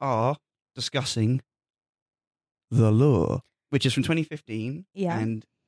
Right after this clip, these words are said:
Speaker 1: brace yourselves for this, guys.
Speaker 2: <laughs>
Speaker 1: It's, uh, it's a musical about monstrous mermaids.
Speaker 2: Cannibalistic.
Speaker 1: Oh, and they're Polish. Happens to be Polish.
Speaker 2: Yes.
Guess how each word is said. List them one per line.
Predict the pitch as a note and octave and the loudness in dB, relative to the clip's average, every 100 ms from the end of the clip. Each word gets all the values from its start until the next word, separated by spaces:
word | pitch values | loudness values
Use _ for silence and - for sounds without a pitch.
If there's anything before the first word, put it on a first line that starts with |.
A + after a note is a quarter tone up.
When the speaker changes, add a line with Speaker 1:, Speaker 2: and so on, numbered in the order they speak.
| _ _ _ _ _ _ _ _ | _ _ _ _ _ _ _ _
Speaker 1:
brace | B2+ C#3+ - | -4 -2 -2
yourselves | G2+ G2 F#2+ | -2 -2 -2
for | - | -4
this, | G2+ - | -6 -2
guys. | A2+ C#3+ F#3+ - | 0 2 0 2
Speaker 2:
<laughs> | B3 - B3+ - B3 _ _ _ | 0 2 -2 -2 -10 _ _ _
Speaker 1:
It's, | - D3 - D3 | -2 2 4 4
uh, | C#3+ C#3+ C3+ A#2+ _ _ _ _ _ _ _ _ _ _ _ | 4 6 4 2 _ _ _ _ _ _ _ _ _ _ _
it's | D3+ - C#3 | -8 -2 2
a | B2+ | 4
musical | A2+ C3 G#3+ E4 A#3 - G#3 D#4 C4 _ _ _ _ _ _ - | 6 6 8 6 6 6 6 6 2 _ _ _ _ _ _ -12
about | B2 C#3 C3+ C#3 - - _ _ _ _ _ _ _ _ _ _ | -4 2 2 2 -6 -14 _ _ _ _ _ _ _ _ _ _
monstrous | A#2+ F3+ G3 - F3 - | 2 4 2 2 2 4
mermaids. | C3+ C3 A#2 A2 A2 - - | 4 4 4 4 4 2 -2
Speaker 2:
Cannibalistic. | - A#3 A3 F3+ G3+ - - C#3 - - | 2 2 2 2 0 0 -4 -8 -6 2
Speaker 1:
Oh, | |
and | C#3 | 4
they're | B2 | 4
Polish. | - C3 G#2 G2+ - - | 4 4 4 2 -2 -4
Happens | A#2 | -4
to | B2 | -2
be | |
Polish. | A2+ A2+ G2+ G#2+ - | -2 0 0 -2 -6
Speaker 2:
Yes. | E3 - - - | -6 -6 -10 -20